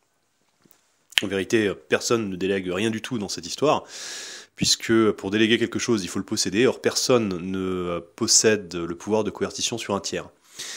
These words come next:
Euh, si bien que dans ces conditions, de, d'individu à individu, tout ce qui pouvait sortir de la démocratie, c'était, ben, la prédation et l'anomie.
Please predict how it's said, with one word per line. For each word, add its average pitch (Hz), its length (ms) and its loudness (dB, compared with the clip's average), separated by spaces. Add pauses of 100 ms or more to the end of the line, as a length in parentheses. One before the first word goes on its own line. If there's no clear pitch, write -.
(640)
Euh, 92 160 -4
si - 140 -2
bien 117 100 6
que 117 60 4
dans 104 80 2
ces - 140 0
conditions, 98 800 2
de, 85 260 -12
d'individu 120 440 2
à 107 40 8
individu, 95 400 -2
tout 135 80 -4
ce - 80 -4
qui - 80 -14
pouvait 104 160 0
sortir 123 400 2
de 101 60 4
la 101 60 6
démocratie, 95 480 -2
c'était, 113 440 4
ben, 82 200 -4
la 82 200 -4
prédation 104 440 0
et 117 40 4
l'anomie. 101 400 0